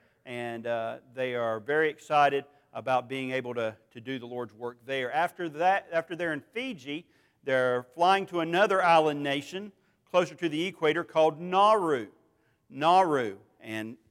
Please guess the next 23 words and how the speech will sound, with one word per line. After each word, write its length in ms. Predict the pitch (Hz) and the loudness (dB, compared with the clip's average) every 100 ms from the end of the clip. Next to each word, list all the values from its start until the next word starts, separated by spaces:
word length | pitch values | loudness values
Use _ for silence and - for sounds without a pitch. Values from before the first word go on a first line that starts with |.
| 117 | _
don't 180 | 151 165 | -2 2
ask 220 | 170 156 | 2 0
me 100 | 160 | -4
where 220 | 160 165 | 2 2
that 180 | 160 156 | 4 4
is 320 | 170 240 262 | 6 2 2
or 200 | 143 120 - _ _ 107 107 | -4 -8 -10 _ _ -20 2
what 240 | 143 160 | 4 4
the 80 | 135 | -2
country's 400 | 170 170 160 139 | -4 -4 -4 -6
about. 340 | 127 156 170 | 2 4 4
It's 240 | 147 - 147 135 _ _ | 2 -4 -20 -20 _ _
the 80 | 120 | -20
third, 480 | _ 180 208 226 | _ 2 2 2
I 60 | 196 | -2
believe, 240 | 170 208 | -4 -4
the 60 | 143 | -6
third 380 | - 196 202 190 | -2 2 2 0
smallest 560 | - 190 185 185 - | -2 2 2 0 -8
country 400 | - 175 - 170 | -10 -10 -8 -8
in 140 | 156 156 | -6 -8
the 80 | 147 | -4
world. 440 | 143 143 113 82 | -2 0 -2 -6